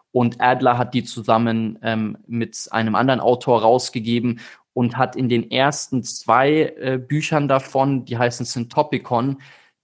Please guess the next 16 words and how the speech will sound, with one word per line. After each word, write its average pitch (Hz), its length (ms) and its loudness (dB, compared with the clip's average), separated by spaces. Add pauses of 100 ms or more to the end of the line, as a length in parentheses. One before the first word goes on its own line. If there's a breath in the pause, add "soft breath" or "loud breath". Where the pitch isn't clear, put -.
(140)
die 123 200 -6
Ideengeschichte 131 1080 2
unserer 117 380 4
Menschheit 117 560 2
zusammengestellt. 110 760 0
Und 123 80 -2
dann 117 120 0
gibt's - 180 -8
kurze - 360 0
Essays 120 480 0
zu - 120 -6
den 120 240 0
wichtigsten 131 840 -2
Ideen 131 600 4
und, 113 380 -2
und, 110 400 -8